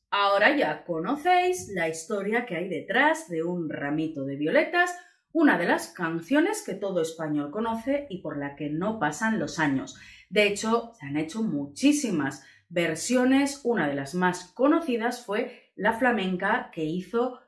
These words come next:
Manzanita. El imperfecto que nos regala Un ramito de violetas es un tiempo muy regular. Felicidades.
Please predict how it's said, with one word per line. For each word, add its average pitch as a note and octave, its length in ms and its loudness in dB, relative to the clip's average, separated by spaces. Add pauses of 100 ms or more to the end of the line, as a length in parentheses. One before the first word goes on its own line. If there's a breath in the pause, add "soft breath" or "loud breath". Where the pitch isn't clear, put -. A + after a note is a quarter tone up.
(160)
Manzanita. D3+ 1120 -2 (480 soft breath)
El B3+ 160 8
imperfecto B3+ 800 4
que D#3+ 100 -4
nos D3+ 220 -4
regala E3 440 2
Un E3+ 120 -2
ramito D3 400 -4
de F3+ 100 2
violetas C4+ 800 4
es C4 180 0
un A#3 220 0
tiempo F3 720 -2
muy G#3 460 2
regular. G3+ 520 0 (160)
Felicidades. E3 1000 0